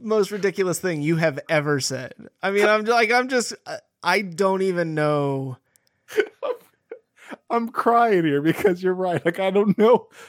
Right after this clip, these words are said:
Speaker 2: Like, I, my mind just reconciled it some way. I'm like, "All right, that's what I'm going
Speaker 1: I mean,
Speaker 2: with."
Speaker 1: and I get it. Like, I mean, I think we all have those things, you know, where it's just like, "This is how I have to look at this." You know, like, when I go to get blood drawn, like, I have to pretend that I'm a superhero. That's just what,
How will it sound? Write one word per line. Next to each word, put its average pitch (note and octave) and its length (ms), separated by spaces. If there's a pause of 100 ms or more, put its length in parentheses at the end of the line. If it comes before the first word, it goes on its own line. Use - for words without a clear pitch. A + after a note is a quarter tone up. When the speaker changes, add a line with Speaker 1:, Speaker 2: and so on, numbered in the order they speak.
(160)
Speaker 2:
Like, F3 300
I, F#3 320
my G3 220
mind F#3+ 420
just F3+ 220
reconciled F3+ 720
it E3+ 120
some F#3 200
way. F#3 300
I'm F3+ 120
like, D3+ 340
"All E3+ 120
right, C#3+ 160
that's - 200
what E3+ 140
I'm - 80
going - 260
Speaker 1:
I B3 80
mean, C#4 160
Speaker 2:
with." C#4 80
Speaker 1:
and C4+ 80
I C4 100
get A3+ 380
it. E3+ 200
Like, D#3+ 200
I E3+ 160
mean, G3 300
I A3 100
think B3+ 200
we C4 160
all D#4 200
have G#3 200
those D#3+ 240
things, C3 460
you D#3+ 100
know, F3+ 180
where G3+ 140
it's E3+ 120
just F3 180
like, D#3+ 260
"This D3 220
is D3 120
how D3 160
I D#3 120
have D#3 220
to E3+ 80
look D#3+ 220
at C#3 160
this." - 440
You D3+ 120
know, D#3+ 240
like, D#3+ 180
when E3 140
I E3+ 100
go F3+ 140
to F3+ 80
get F3 220
blood F#3+ 240
drawn, C3 400
like, C3+ 220
I C#3 100
have C#3 220
to C#3 80
pretend D3 340
that D3 80
I'm D3 100
a D3 40
superhero. A#2+ 680
That's - 240
just C#3+ 220
what, D3 160